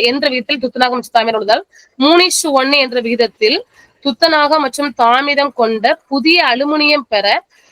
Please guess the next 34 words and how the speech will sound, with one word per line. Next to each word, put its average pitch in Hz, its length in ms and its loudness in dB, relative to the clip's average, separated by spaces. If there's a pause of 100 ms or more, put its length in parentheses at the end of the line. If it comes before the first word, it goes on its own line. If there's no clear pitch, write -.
(240)
இரண்டு 339 360 0
உலோக 285 340 2
கலவைகளையும் 240 480 -2 (120)
எந்த 302 140 -4 (120)
விகிதத்தில் 262 500 -2
ஒன்றாக 254 540 0
சேர்க்க 226 340 -4
வேண்டும்? 196 340 -2 (380)
So, - 140 0
ரெண்டையும் 269 300 0
எவ்வளவுக்குள்ள 330 440 2
மிக்ஸ் - 220 -6
பண்ணணும்னு 262 300 0
கேட்டிருக்காங்க. 196 460 -6
இது 220 80 0 (100)
அலுமினிய 294 340 0 (100)
கண்டென்ட்ல 240 400 -2 (440)
எனக்கு 254 180 -2 (100)
ஜிங்க் 285 220 -2
எவ்வளவு 262 180 0
இருக்கணும், 294 400 -2
காப்பர் 247 360 0
எவ்வளவு 202 180 2
இருக்கணும்னு 214 340 -4
கொடுத்துட்டான். - 340 -4 (240)
சரிங்களா? 202 360 0 (480)
So, - 60 2 (140)
புதுசா 339 320 2 (100)
என்ன 277 120 -2 (120)
ஆன்சர் 247 320 -4
வரணும் 208 260 2
அப்படிங்கிற 202 380 -2
மாதிரி 226 180 0
கேட்டிருக்கிறாங்க. 196 500 -2